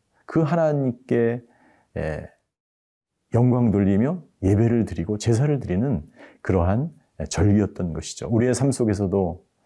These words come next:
이 하나님께서 이 나그네와 같은 인생 속에서 우리를 지켜주시고 보호하시고 모든 것을 풍요롭게 채워주시고 그런 하나님을 기억하며 이 땅에 우리가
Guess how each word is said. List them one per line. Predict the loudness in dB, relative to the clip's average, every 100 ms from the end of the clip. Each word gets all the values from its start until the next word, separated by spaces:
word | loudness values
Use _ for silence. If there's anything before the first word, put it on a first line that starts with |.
| -20 -20 -20 -8
이 | -2
하나님께서 | 0 0 0 2 2 2 0 -4 -6 -2 -2 -2 -2 -2 0
이 | 2
나그네와 | 2 2 0 0
같은 | -2 -2 0
인생 | 2 2 -2
속에서 | 0 0 0 -2 -4 -4 -4
우리를 | 0 2 2
지켜주시고 | 0 -2 0 0 0 -2 -2
보호하시고 | 0 0 0 -2 -8 -4 -2 -4 -10 -20 -6
모든 | 0 2 2 2 2 2
것을 | 0 0 0 0
풍요롭게 | -2 0 2 2 0 -2 -4
채워주시고 | -4 -4 -4 -4 -10 -12 -16 -18 _ _ _ _ _ _ -4
그런 | 0 2 0 -2
하나님을 | -6 0 2 2 2 2 -2
기억하며 | -2 -2 -2 -6 -6 -6 -10 _ _ -20 -20 -4
이 | -4 0
땅에 | 0 2 2 0 -2 -2
우리가 | 0 2 2 0 0 0 -4